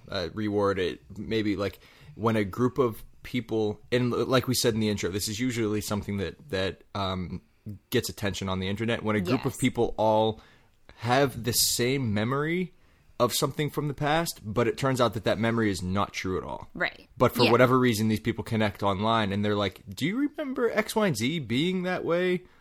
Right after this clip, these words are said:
Speaker 1: twenty
Speaker 2: And
Speaker 1: years
Speaker 2: they're
Speaker 1: ago?"
Speaker 2: like,
Speaker 1: And,
Speaker 2: "Yeah,
Speaker 1: like,
Speaker 2: yeah."
Speaker 1: thousands of people are like, "I
Speaker 2: Mm-hmm.
Speaker 1: would have bet my life that that was true." And then it turns out that that's just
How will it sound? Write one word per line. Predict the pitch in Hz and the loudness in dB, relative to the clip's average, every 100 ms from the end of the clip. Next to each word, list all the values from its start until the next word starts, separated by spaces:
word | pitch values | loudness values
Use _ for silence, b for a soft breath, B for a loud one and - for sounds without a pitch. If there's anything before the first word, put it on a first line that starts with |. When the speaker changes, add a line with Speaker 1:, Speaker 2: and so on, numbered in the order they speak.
| b _ - | b _ -4
Speaker 1:
twenty | 175 170 | 0 2
Speaker 2:
And | 170 | 6
Speaker 1:
years | 180 185 | 6 6
Speaker 2:
they're | |
Speaker 1:
ago?" | 190 | 6
Speaker 2:
like, | - | 8
Speaker 1:
And, | 127 | 8
Speaker 2:
"Yeah, | 127 | 8
Speaker 1:
like, | 117 233 254 | 8 6 -2
Speaker 2:
yeah." | - | 2
Speaker 1:
thousands | 123 117 110 110 | 6 6 6 0
of | 117 | 0
people | 143 127 117 | 0 2 4
are | |
like, | 113 - - | 4 0 -10
"I | 90 | -6
Speaker 2:
Mm-hmm. | 190 104 123 | 0 4 6
Speaker 1:
would | 127 | 6
have | 117 - | 4 2
bet | 117 | 2
my | 117 101 | 2 -2
life | 98 110 113 110 - | 0 0 0 0 -8
that | 85 | -4
that | 104 76 | -2 -2
was | 92 | -6
true." | - - 110 98 - - | -8 0 2 0 -4 -2
And | 113 | 0
then | 110 | 0
it | 101 | 0
turns | 117 104 | 0 0
out | 107 - | 0 0
that | 101 | -2
that's | 90 - - | -2 -4 -8
just | - 95 - | -4 -4 -6